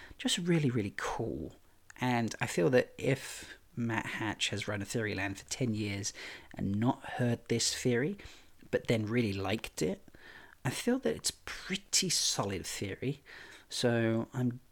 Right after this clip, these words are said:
going to hopefully, you know, so I'm, I'm going to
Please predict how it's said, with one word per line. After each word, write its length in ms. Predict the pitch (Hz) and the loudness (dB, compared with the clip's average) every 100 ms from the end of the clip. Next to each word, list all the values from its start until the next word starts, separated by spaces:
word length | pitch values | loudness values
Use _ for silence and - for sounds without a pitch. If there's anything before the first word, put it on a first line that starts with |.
| - | 2
going 540 | 147 120 113 110 110 - | 6 6 6 4 2 -2
to 580 | - 104 101 98 101 - | 0 0 0 0 -2 -4
hopefully, 1160 | - - 285 - - - 117 85 85 98 - - - - - - - | -8 2 4 4 -4 -6 -4 -2 -4 -8 -10 -16 -20 -20 -20 -20 -4
you 100 | 151 | 0
know, 140 | 95 - - | 0 -2 -12
so 180 | - - | -8 -2
I'm, 160 | 202 214 | 0 2
I'm 220 | 202 196 | 4 4
going 200 | 170 143 | 6 4
to 300 | - 123 131 | 6 2 2